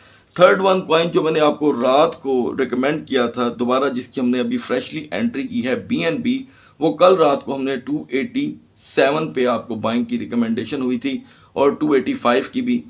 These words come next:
So, इस वक्त हम अगर टू एटी सेवन को ही देख लें तो हमें इस वक्त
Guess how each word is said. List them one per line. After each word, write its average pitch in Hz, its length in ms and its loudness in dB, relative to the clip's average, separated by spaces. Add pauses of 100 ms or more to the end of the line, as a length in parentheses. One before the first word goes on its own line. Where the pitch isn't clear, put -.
(320)
So, 180 280 2
इस 156 120 -4
वक्त 151 300 -2
हम 147 120 -2
अगर 135 220 0
टू 147 140 -4
एटी 131 180 -2
सेवन 143 320 -2
को 156 140 -2
ही 139 120 -2
देख 110 220 -4
लें 120 180 0 (320)
तो 147 80 2
हमें 143 220 0
इस 123 160 -4
वक्त 120 340 -6